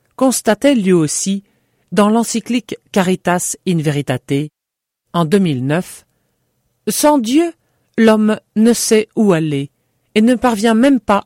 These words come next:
à comprendre qui il est. » En mille huit cent quatre-vingt-dix-neuf, la famille Freund s'installe à Zurich, en Suisse. Après avoir passé son baccalauréat en mille neuf cent trois,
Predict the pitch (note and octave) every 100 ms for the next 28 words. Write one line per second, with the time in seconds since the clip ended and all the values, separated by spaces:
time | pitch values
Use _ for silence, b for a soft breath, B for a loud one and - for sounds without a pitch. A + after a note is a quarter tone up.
0 | - F#3 - D3 - D3 C#3 C#3 - D#3+
1 | D#3+ - B2 A2+ A#2 _ _ _ _ _
2 | _ _ _ _ _ _ _ _ _ _
3 | _ _ F#3+ G#3+ A3 F#3+ - A3 F#3+ -
4 | F3 E3 C#3+ C3 D#3+ F3 - _ _ _
5 | _ - G3+ A#3+ B3 A#3 - A3+ B3 A#3+
6 | A#3+ _ _ _ - - G3+ - A3+ F#3
7 | D3 F3 G3+ G#3 - _ _ _ F#3+ F3+
8 | - D3+ - - - _ _ _ _ _
9 | _ _ _ _ _ _ _ _ - F#3
10 | C#4 C#4 B3+ A#3 - G3 - D4 A#3+ G3
11 | F3 - D#3+ D3+ C#3 C3+ F3+ F#3+ D#3 G#3
12 | B3+ - D3 - D3 D3